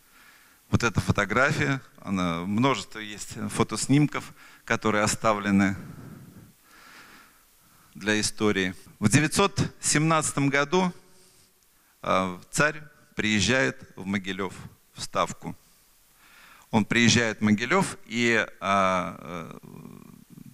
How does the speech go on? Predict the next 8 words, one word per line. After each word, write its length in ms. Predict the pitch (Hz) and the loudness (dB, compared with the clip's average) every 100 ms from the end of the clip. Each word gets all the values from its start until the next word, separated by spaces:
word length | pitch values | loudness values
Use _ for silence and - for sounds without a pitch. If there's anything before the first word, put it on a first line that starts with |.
| _ _ - - - _ - | _ _ -20 -20 -20 _ -12
в-, 580 | - - - 73 - - - - - - - - | -10 -10 -12 -16 -16 -20 -20 -20 -20 -20 -16 -12
сопровождающий 800 | - - 139 143 123 127 110 101 | -10 -2 0 2 2 2 0 0
его 140 | 113 110 | -4 -4
офицер 440 | 107 120 - 165 | -4 -8 -6 -4
по 120 | - | -4
фамилии 440 | 107 113 113 110 104 | -2 0 0 0 2
Мордвинов 600 | 107 110 110 156 151 139 - - - - - - _ _ | 2 2 0 0 0 -2 -8 -14 -20 -20 -20 -20 _ _
идет, 420 | - 120 165 165 | -6 0 0 0